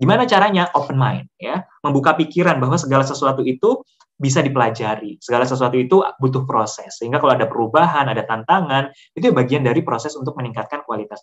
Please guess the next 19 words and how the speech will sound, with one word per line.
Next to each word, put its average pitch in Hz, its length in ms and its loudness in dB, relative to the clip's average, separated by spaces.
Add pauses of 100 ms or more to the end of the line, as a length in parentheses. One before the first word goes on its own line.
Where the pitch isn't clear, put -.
diri. - 240 -16 (640)
Yang 170 160 2
kedua 202 160 6
adalah 208 160 6
fokus 214 400 0
on 175 80 4
how, 170 480 6
selalu 220 400 2
penasaran, 208 720 2
curious 214 400 2
gitu 131 160 0
ya, 131 80 4
gimana 135 480 4
ya, 127 160 2
kok - 240 0 (240)
Mas 180 160 2
Reno 185 240 6
ini 202 160 2
kalau 175 400 4